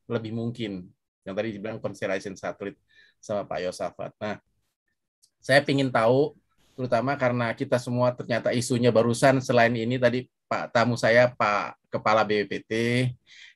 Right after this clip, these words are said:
pertanyaannya juga sama, ini brin, sebenarnya pinginnya nggak bahas brin karena mungkin kalau satu tahun lagi udah out of date lah isunya. Cuma kan Mas Widodo juga mengalami bahwa ketidakpastian akan terjadi mungkin sampai berapa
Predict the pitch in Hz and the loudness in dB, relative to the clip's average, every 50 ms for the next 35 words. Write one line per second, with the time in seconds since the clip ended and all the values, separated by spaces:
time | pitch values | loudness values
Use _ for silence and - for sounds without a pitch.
0 | _ _ _ - 117 - - 117 113 110 110 107 110 120 123 123 107 107 117 104 | _ _ _ -4 -2 0 2 4 4 4 4 4 4 4 4 2 2 2 2 2
1 | 107 107 - - 104 104 107 113 123 120 117 120 123 127 113 104 95 120 127 135 | 2 2 2 2 2 2 2 2 2 2 2 0 0 -2 -2 -2 0 2 4 4
2 | 131 131 131 123 131 127 - _ _ _ _ _ _ _ - - 117 127 131 143 | 4 2 0 -2 -6 -8 -10 _ _ _ _ _ _ _ -10 -4 -2 0 2 2
3 | 143 143 147 131 139 135 139 147 143 135 135 120 113 123 123 123 123 - 120 107 | 0 0 0 0 2 4 4 4 4 4 2 2 4 4 4 2 2 -2 -4 -2
4 | 120 131 143 139 139 123 123 123 131 139 139 139 135 135 - 131 123 127 123 147 | 2 2 2 2 2 2 0 0 0 -2 -4 -4 -6 -8 -8 -6 -6 -6 -4 -4
5 | 139 135 139 127 120 131 120 127 123 - 127 123 123 127 123 123 120 135 143 143 | -2 0 0 0 2 0 -2 0 2 4 4 4 6 4 4 4 2 0 -2 -2
6 | 135 123 127 120 117 113 - - 120 127 131 - 139 127 123 - _ 135 143 143 | 0 2 2 2 2 2 0 -2 -2 -2 -2 0 -2 -2 -2 0 _ 2 2 2
7 | 143 135 120 123 123 117 110 120 113 107 107 98 98 98 - 117 117 117 123 131 | 2 2 2 2 2 -2 -4 -6 -6 -6 -6 -6 -8 -8 -8 -8 -6 -2 0 0
8 | 135 - - _ _ - - - - _ _ _ _ _ - 143 139 135 139 139 | 0 0 -4 _ _ -20 -20 -20 -20 _ _ _ _ _ 0 0 0 2 0 -2
9 | 135 127 - - _ _ _ _ _ _ _ _ _ - 113 123 131 127 - - | -6 -6 -10 -12 _ _ _ _ _ _ _ _ _ -4 0 2 2 2 0 -4
10 | - - - - - - - - 127 127 127 127 120 120 143 143 127 127 127 131 | -8 -8 -10 -10 -12 -12 -8 -4 -2 2 4 4 4 4 4 2 2 0 0 0
11 | 120 123 120 120 117 117 117 110 107 107 117 131 135 131 113 117 104 104 113 107 | -2 -2 -2 -2 -2 0 0 -2 -2 -2 -4 -4 -4 -2 -2 -2 0 0 0 0
12 | 104 104 110 - _ _ _ - 147 131 127 - 135 117 123 - - 113 113 117 | 0 -2 -4 -6 _ _ _ -4 -4 -4 -2 -2 -2 0 0 0 0 -2 -4 -4
13 | - - 123 120 120 110 107 - 110 104 - 104 104 101 107 101 95 110 120 123 | -2 0 0 0 0 -2 -4 -6 -6 -4 -6 -6 -2 0 0 0 0 -2 -4 -6
14 | 113 110 110 107 104 117 110 107 113 104 98 107 95 95 98 95 95 - | -6 -6 -8 -8 -8 -8 -6 -6 -6 -4 -4 -4 -6 -6 -6 -6 -4 -4